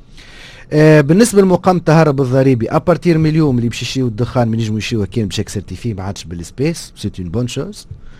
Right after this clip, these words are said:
ولا بايمون الكترونيك. تدفع اكثر من ثلاثة آلاف دينار القباض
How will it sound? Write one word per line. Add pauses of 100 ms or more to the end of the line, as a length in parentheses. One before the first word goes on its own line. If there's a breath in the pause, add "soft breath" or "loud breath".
(140 loud breath)
ولا
بايمون
الكترونيك. (420 loud breath)
تدفع
اكثر
من
ثلاثة
آلاف
دينار
القباض